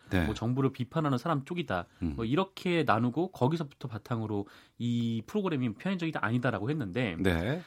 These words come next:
Speaker 2: 사실 뭐 시사 프로그램들이 이 정부 정책이 나오면 무조건 홍보하고 뭐 옹호하냐? 이거 그건 그렇진 않거든요.
Speaker 1: 음.
Speaker 2: 이 지상파 방송들은 특히나 뭐 어떤 사안이 있으면은 최대한 이제 양쪽 패널을 불러서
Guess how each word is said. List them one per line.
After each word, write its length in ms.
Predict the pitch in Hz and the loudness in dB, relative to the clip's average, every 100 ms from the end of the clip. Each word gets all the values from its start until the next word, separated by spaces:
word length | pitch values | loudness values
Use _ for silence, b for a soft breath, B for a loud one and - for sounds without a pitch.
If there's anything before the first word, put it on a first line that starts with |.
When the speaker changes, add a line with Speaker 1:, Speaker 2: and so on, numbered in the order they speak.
| B 156 | B -4
Speaker 2:
사실 280 | 196 269 302 | -2 2 2
뭐 140 | 170 | 2
시사 220 | - - | 0 -2
프로그램들이 760 | 302 285 254 233 196 196 180 165 | 0 2 2 2 2 -2 0 0
이 60 | 139 | 0
정부 240 | 131 139 | 2 2
정책이 320 | 165 160 165 | 2 2 2
나오면 400 | 127 101 110 120 | 4 4 4 2
무조건 480 | 104 110 151 - 156 | 0 0 0 2 0
홍보하고 500 | 139 240 240 226 185 | 2 2 4 2 2
뭐 120 | 165 | 0
옹호하냐? 600 | 107 123 156 123 113 104 101 | 2 4 4 2 0 -2 -4
이거 140 | 165 | -6
그건 280 | - - 160 | -4 -2 -2
그렇진 340 | - 113 - 139 | -2 -4 -2 -6
않거든요. 500 | 82 87 85 101 104 | -6 -10 -10 -8 -2
Speaker 1:
음. 360 | 92 82 73 69 | 0 0 -2 -6
Speaker 2:
이 80 | 113 | -4
지상파 640 | - 170 - 165 151 143 | 0 0 2 2 4 4
방송들은 480 | 127 147 135 127 120 | 2 4 0 -2 -4
특히나 480 | - - 190 170 202 b b - | -8 -6 -4 -2 -4 b b -2
뭐 100 | 104 | 0
어떤 220 | 107 160 | 2 0
사안이 320 | 156 220 214 | 2 2 2
있으면은 800 | 113 - 143 123 107 123 110 90 - | 0 -2 -2 0 0 0 -2 -4 -8
최대한 360 | - 247 269 208 | -6 -2 0 -2
이제 140 | 165 | 0
양쪽 360 | 104 104 123 135 | 0 0 -4 -4
패널을 280 | 131 120 113 | -4 -4 -4
불러서 520 | 113 113 113 104 | -2 -2 0 -2